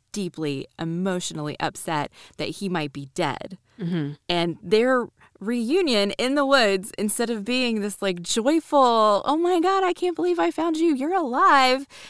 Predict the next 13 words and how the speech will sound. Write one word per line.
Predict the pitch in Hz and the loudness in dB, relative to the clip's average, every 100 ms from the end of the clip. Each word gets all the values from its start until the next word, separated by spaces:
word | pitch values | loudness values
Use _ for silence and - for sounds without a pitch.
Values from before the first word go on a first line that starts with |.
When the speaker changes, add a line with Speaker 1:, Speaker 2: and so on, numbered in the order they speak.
| 277 | -6
Speaker 1:
it | 277 254 | -2 0
was, | 277 269 - _ _ _ - | 0 0 -6 _ _ _ -4
"Genya, | 415 415 320 196 165 | -2 0 0 -2 -4
this | 370 415 | -4 -2
is | 214 151 | -4 -6
a | |
pleasant | - 165 147 139 | -8 -8 -8 -10
surprise." | - 135 185 220 220 220 220 - - _ _ _ - | -16 -10 -6 -4 -4 -4 -8 -12 -20 _ _ _ -6
Speaker 2:
I | 233 | -4
do | 240 302 | -2 -6
think | - 277 247 233 - - - 180 | -4 -2 0 -2 -10 -20 -18 -4
David, | 185 175 170 160 165 - _ _ _ 170 | -2 0 0 -2 -4 -12 _ _ _ -4
like, | 160 | -4